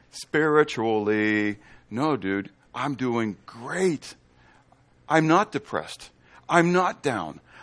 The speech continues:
I'm excited. I'm alive, awake, alert, enthusiastic, man. But I know where I'm gonna go when I die. And the worst thing this world thinks it can do to me is the best thing this world can do to me,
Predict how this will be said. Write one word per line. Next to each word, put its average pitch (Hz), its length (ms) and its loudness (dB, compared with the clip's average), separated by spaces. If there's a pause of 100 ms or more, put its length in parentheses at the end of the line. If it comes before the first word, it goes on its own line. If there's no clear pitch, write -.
(120)
I'm 214 240 4
excited. 165 680 -2
I'm 196 160 2
alive, 120 260 8
awake, 131 180 2
alert, 131 200 0
enthusiastic, 185 840 6
man. 151 340 8 (680)
But 156 140 4
I 170 180 8
know 220 240 10
where 185 180 10
I'm 180 120 8
gonna 196 180 6
go 277 520 12 (440)
when 190 220 4
I 240 140 8
die. 262 520 12 (500)
And 190 140 4
the 196 80 6
worst 233 300 6
thing 220 100 2
this 214 160 2
world 208 280 6
thinks 202 180 0
it 196 60 2
can 190 120 0
do 214 160 -2
to 202 60 0
me 165 100 2
is 175 80 2
the 196 80 6
best 233 240 2
thing 170 160 -2
this 143 120 -4
world 143 180 4
can 127 120 -2
do 127 120 -2
to 127 60 -2
me, 147 180 2